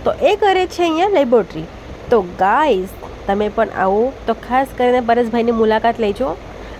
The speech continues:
એ પણ બહુ સારા છે અને એ લેબોરેટરીનું કામ કરે છે. એટલે અમે બી એમની જોડે સારો એવો પરિચય કર્યો છે. તો તમે પણ ગાઈઝ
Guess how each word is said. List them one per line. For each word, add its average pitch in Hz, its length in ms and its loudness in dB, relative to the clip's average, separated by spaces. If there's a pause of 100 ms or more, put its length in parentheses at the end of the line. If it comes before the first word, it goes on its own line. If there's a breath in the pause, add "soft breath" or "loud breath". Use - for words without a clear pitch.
એ 247 160 8
પણ 285 300 0
બહુ 269 260 4
સારા 311 420 2
છે - 260 -4 (680)
અને 226 380 4 (200)
એ 247 100 4
લેબોરેટરીનું 262 580 2
કામ 254 280 2
કરે 240 260 2
છે. 247 200 -6 (760)
એટલે 214 480 2 (260)
અમે 247 280 4
બી 285 160 0
એમની 254 320 2
જોડે 277 180 4
સારો 262 280 2
એવો 277 160 6
પરિચય 277 420 2
કર્યો 285 360 4
છે. 294 220 -2 (720)
તો 208 80 0
તમે 214 280 0
પણ 233 220 0
ગાઈઝ 262 240 2